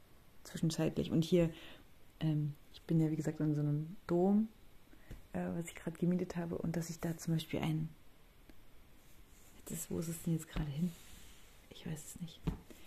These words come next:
Ich hatte so ein kleines Lego-Stück auf diesem riesigen Teppich, ich hab einmal ein Lego-Stück gefunden. In meinem, um, auf dem Teppich rumrollen und Halt suchen und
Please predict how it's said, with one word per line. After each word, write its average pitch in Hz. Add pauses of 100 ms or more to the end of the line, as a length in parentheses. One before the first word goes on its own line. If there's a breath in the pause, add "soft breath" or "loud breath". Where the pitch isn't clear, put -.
(140 loud breath)
Ich -
hatte -
so 175
ein 156
kleines 165
Lego-Stück 185
auf 160
diesem 165
riesigen 170
Teppich, -
ich -
hab -
einmal 160
ein 156
Lego-Stück 165
gefunden. 165
In 175
meinem, 165
um, 175 (220)
auf -
dem 170
Teppich -
rumrollen 175
und 165 (920 loud breath)
Halt 165
suchen 180
und 165